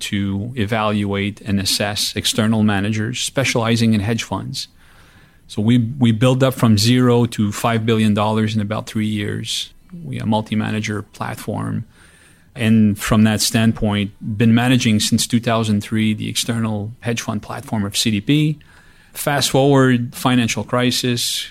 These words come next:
We have a few scars from that crisis, obviously, like everybody else.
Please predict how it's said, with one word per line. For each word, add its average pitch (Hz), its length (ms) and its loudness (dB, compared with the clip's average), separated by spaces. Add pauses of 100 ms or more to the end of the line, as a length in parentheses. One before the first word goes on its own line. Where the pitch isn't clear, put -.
We 113 480 -2
have 117 160 -2
a 110 60 -10
few 123 200 0
scars 123 400 -2
from 123 120 2
that 120 180 0
crisis, 123 440 -2
obviously, 123 360 -2
like 120 240 -4
everybody 117 400 0
else. 147 340 0